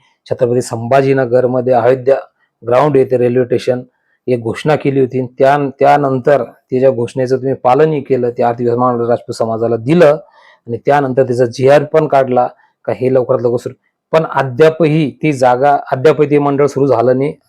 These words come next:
अध्यक्ष, उपाध्यक्ष आणि इतर कार्यकारिणी निवड झाली नाही आणि तो जो काही निधी दिला तो कमी आहे. ज्या, त्याकरता जास्तीत जास्त निधी द्यावा आणि लवकरात लवकर ते मंडळ सुरू करावे आणि निवड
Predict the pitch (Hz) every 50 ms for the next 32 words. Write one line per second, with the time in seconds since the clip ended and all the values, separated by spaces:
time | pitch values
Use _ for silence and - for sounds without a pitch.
0 | _ - 143 131 123 120 135 131 - - 131 117 135 131 127 123 120 135 131 -
1 | - 135 131 131 123 120 - 135 123 131 127 127 127 123 131 131 131 127 123 123
2 | 123 131 131 120 113 110 117 117 127 143 - _ _ _ _ _ _ _ _ -
3 | 120 120 _ 156 156 151 170 165 151 165 160 156 151 135 143 131 135 135 135 139
4 | 135 143 - - 131 127 147 160 151 131 139 160 - _ _ _ _ _ _ 123
5 | 135 135 135 123 - 123 120 _ - 143 135 123 143 135 135 139 120 131 131 -
6 | - 127 131 123 - 147 127 123 123 139 135 143 135 131 135 135 127 123 120 -
7 | 135 127 127 127 120 127 123 131 127 127 123 143 156 - 151 156 165 - - -
8 | 131 127 143 185 208 - - 127 139 170 160 151 151 151 175